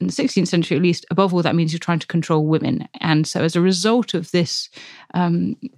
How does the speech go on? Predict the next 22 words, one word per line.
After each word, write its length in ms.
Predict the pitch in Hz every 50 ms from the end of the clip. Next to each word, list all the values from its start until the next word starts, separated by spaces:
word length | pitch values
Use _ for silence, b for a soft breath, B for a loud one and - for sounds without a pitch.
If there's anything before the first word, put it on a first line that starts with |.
| _ - -
sort 240 | 165 - - 165 180
of 80 | 175
desire 560 | 165 180 185 165 196 190 190 185 175 175 175
for 480 | 180 - - - 202 180 175 170 165 160 b b b b b b b _
a 100 | - 175
moral 280 | 170 170 170 165 165 165
status 500 | - - - 202 190 185 - 175 - -
of 80 | 175
their 140 | - 143 160
town, 500 | - - - 247 208 185 180 180 175 170 B B B B
we 100 | 208 196
have 280 | 156 - 208 202 190 180
all 160 | - 220 208
sorts 220 | - 196 170 -
of 140 | 185 175 170
records 500 | 208 180 - - - 175 175 165 - - _ -
of 220 | 175 175 170 -
interrogations 1080 | - 175 165 - - 214 208 190 175 175 170 165 - - - 170 160 160 170 - - - B B B B B -
and 180 | 175 175 170
reprimand 680 | 175 - - - - 175 165 160 156 156 156 156 156 - -
of 340 | - - 185 180 170 156 160
women. 400 | 190 180 - - 180 170 170